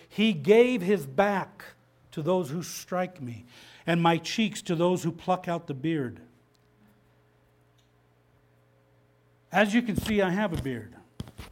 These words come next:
And sometimes when I'm working, I have to work down low, so I gotta get down on my hands and knees, sometimes even lay down in order to do certain things. And sometimes the beard gets in the way.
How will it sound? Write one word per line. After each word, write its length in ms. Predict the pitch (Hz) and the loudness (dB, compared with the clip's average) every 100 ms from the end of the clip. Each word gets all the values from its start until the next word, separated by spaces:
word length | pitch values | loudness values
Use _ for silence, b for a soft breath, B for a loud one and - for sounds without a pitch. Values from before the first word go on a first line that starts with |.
| B | B
And 100 | 151 | -4
sometimes 460 | 214 240 240 247 170 | 0 2 4 2 2
when 160 | 196 | 0
I'm 160 | 185 160 | 0 0
working, 640 | 160 190 226 240 240 - - _ _ b b b b b | 0 0 -2 -4 -4 -10 -20 _ _ b b b b b
I 80 | 156 | 0
have 160 | 202 | 0
to 60 | 202 | 0
work 240 | 190 190 | 0 0
down 260 | 160 185 180 | 0 0 2
low, 280 | 196 190 156 | 4 4 2
so 120 | 160 | 0
I 60 | 151 | 0
gotta 220 | 180 180 | 0 0
get 160 | 185 | -2
down 220 | 160 185 180 | -2 -2 -2
on 100 | 160 | -2
my 100 | 156 | -2
hands 220 | 180 160 | -2 -2
and 80 | 170 | -4
knees, 160 | 180 | -4
sometimes 400 | 196 190 196 180 | -4 -4 -4 -2
even 180 | 180 165 | -2 -2
lay 200 | 160 180 | 0 0
down 320 | 180 180 165 160 B | 0 -2 -4 -6 B
in 120 | - 170 | -4 0
order 200 | 175 165 | 0 0
to 120 | 147 | -2
do 180 | 160 185 | -2 -4
certain 320 | - 165 165 | -6 -10 -10
things. 460 | 180 180 160 - _ B B B | -10 -12 -12 -18 _ B B B
And 100 | 165 | -4
sometimes 440 | 214 208 220 208 | -2 -2 -2 -2
the 80 | 160 | -4
beard 320 | 147 202 202 | -4 -4 -4
gets 180 | 165 - | -8 -8
in 80 | 175 | -8
the 80 | 160 | -6
way. 400 | 190 170 117 | -6 -8 -14